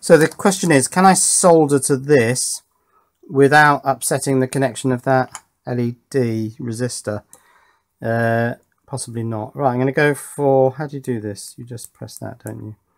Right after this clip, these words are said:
I'm gonna go for hot because I need to get this to take solder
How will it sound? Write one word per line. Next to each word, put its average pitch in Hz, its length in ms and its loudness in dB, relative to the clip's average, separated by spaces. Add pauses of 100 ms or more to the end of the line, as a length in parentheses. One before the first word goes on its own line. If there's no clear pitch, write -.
(460)
I'm 131 60 0
gonna 131 100 4
go 143 160 6
for 135 160 -4
hot 123 500 -2 (840)
because 120 880 -2 (520)
I 127 80 -2
need 120 160 -2
to 120 80 -16
get 127 140 -4
this 120 160 -10
to 120 120 -14
take 120 280 -8
solder 113 560 -4